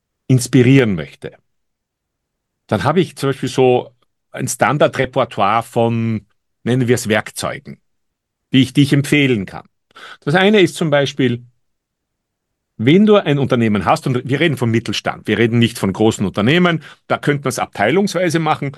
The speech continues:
aber ansonsten ist es wichtig, du musst dich einmal strategisch dafür entscheiden als Unternehmer, um zu sagen, ich nehme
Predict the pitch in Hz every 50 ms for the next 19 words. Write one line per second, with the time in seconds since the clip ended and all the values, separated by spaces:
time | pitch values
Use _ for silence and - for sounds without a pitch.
0 | - - - - 104 123 - 120 117 - 127 135 131 - - 120 120 - - _
1 | _ _ _ _ _ _ _ _ _ _ _ _ _ _ _ - - 98 113 107
2 | - 135 135 139 123 110 - 110 110 131 120 - 117 - - 104 98 101 98 98
3 | 98 95 - _ _ _ _ - - - 104 92 - 117 117 113 117 - - 107
4 | - - 104 95 92 - - 90 85 98 113 117 139 147 151 - - 123 107 -
5 | 123 107 - 107 98 101 104 104 110 104 101 98 - - 82 - 92 90 92 92
6 | 110 - - 95 - - - _ _ _ _ _ _ _ _ _ _ - 90 98
7 | 127 143 160 165 165 165 165 160 143